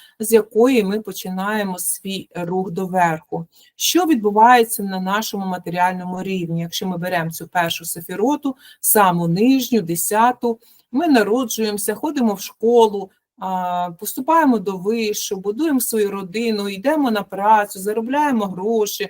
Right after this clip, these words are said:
турбуємося про, а, дітей, потім з'являються внуки, ну і в нас ще є якісь подорожі, якісь спілкування, якісь зацікавленості і так далі. Хтось живе краще, хтось живе, а, гірше, але, а, в принципі, суть одна.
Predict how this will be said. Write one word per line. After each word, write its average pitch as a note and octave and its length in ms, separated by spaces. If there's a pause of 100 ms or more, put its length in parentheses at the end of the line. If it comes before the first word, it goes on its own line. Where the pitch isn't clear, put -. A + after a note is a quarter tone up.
(320)
турбуємося B3+ 600
про, G#3+ 500
а, F#3 300
дітей, G#3+ 720
потім A3+ 280
з'являються F3+ 680
внуки, A#3+ 600 (320)
ну D4+ 340
і A3+ 260
в F#3+ 60
нас G3+ 220
ще - 180
є G3 260
якісь E3+ 320
подорожі, C4+ 640
якісь F#3 320
спілкування, G#3+ 800
якісь G3 280
зацікавленості G#3+ 1120 (300)
і A3 200
так G#3 320
далі. E3+ 520 (300)
Хтось C4+ 280
живе G3 260
краще, E4+ 520
хтось A3 320
живе, F#3 560
а, E3+ 200
гірше, C#4 500
але, B3+ 480
а, G3 240
в F3+ 80
принципі, B3 460
суть G#3 260
одна. F3 380